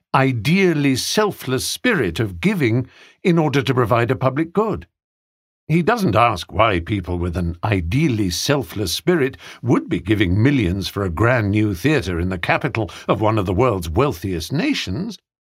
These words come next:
That may be too subversive a thought for a theatre critic. In any case, since we know that people will give more if they believe that others are giving more,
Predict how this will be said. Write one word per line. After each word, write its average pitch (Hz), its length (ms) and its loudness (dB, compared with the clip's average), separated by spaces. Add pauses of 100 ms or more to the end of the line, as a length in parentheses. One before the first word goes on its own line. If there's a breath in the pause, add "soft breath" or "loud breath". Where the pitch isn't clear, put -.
(280)
That 180 260 -4
may 170 160 0
be 160 180 -6
too 226 340 -6
subversive 151 800 0
a 151 60 -2
thought - 420 -2
for 117 160 -6
a 82 120 -2
theatre - 400 -4
critic. - 420 -16 (680)
In 294 120 2
any 95 220 0
case, - 420 -16 (300 loud breath)
since - 380 0
we 262 120 2
know 127 460 2 (240 loud breath)
that 117 160 -6
people 185 380 -2
will 175 340 2
give 123 340 0
more 117 580 2 (140 loud breath)
if 107 160 -2
they 113 140 2
believe 107 400 2
that 87 140 -2
others 107 480 0
are 87 80 -4
giving 85 360 -2
more, 107 400 0